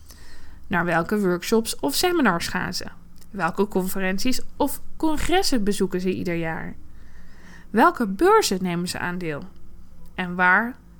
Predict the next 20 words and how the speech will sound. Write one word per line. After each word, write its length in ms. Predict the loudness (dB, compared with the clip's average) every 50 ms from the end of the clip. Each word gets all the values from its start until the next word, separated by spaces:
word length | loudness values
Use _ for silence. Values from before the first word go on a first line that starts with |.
| -16 -10
gaan 240 | -4 0 2 2
ze 100 | 2 4
netwerken? 640 | 2 2 2 0 0 0 -2 -2 -2 -4 -6 -10 -10 -10 -10 -12 -14 -14 -14 -12 -10 -10 -10 -10 -10 -12 -12 -14 -14 -16 -16 -16 -16 -16 -14 -14 -14 -12 -12 -12 -12 -14 -14 -16 -16 -16 -14 -6
De 220 | 0 0 2 2 2
derde 420 | 4 4 4 6 6 4 4 2
stap 380 | 0 0 2 4 4 4 2 0
als 200 | -4 -2 -2 -2
het 120 | -4 -6
gaat 520 | -4 0 4 4 4 4 2 -2 -8 -12 -14 -16 -18 -4 2 4 4 6 6 4 4
om 360 | 4 4 4 4 2 2 0 -2 0
aantrekkelijk 880 | 0 0 0 -2 -2 0 2 2 2 2 2 0 0 0 -2 -4 -8 -10 -10 -10 -10 -10 -12 -12 -10 -6
netwerken 840 | -4 -2 0 2 2 2 2 2 4 6 6 6 4 2 -2 -6 -8 -10 -12 -14 -14 -16 -18 -16 -16 -14 -8
is 180 | -4 -2 -2 -2
het 100 | -2 0
maken 360 | 2 4 4 4 2 0 -4
van 160 | -4 -2 -2
een 80 | -2 -2
goede 440 | -2 -2 2 4 6 6 6 4 2 2
elevator 500 | 2 2 2 2 2 0 -2 -2 -4 -6
pitch. 420 | -6 -6 -6 -6 -8 -8 -6 -6